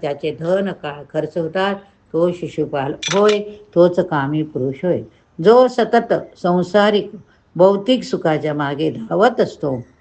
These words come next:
तोच शिशुपाल होय. भगवंताने मथुरेत असताना एकही विवाह केला नव्हता. त्यांची सर्व लग्ने द्वारकेत संपन्न झाली. प्रत्येक इंद्रियाला वश करून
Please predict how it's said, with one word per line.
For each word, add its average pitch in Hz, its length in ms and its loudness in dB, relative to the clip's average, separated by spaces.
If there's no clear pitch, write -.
तोच 170 380 2
शिशुपाल 143 600 -6
होय. 151 200 -2
भगवंताने 170 720 2
मथुरेत 160 520 2
असताना 151 680 -2
एकही 170 400 2
विवाह 147 300 0
केला 143 360 -2
नव्हता. 185 360 -2
त्यांची 196 440 4
सर्व 220 340 6
लग्ने 175 380 0
द्वारकेत 165 720 -2
संपन्न 175 680 0
झाली. 151 720 0
प्रत्येक 226 840 2
इंद्रियाला 190 680 4
वश 226 360 4
करून 180 340 2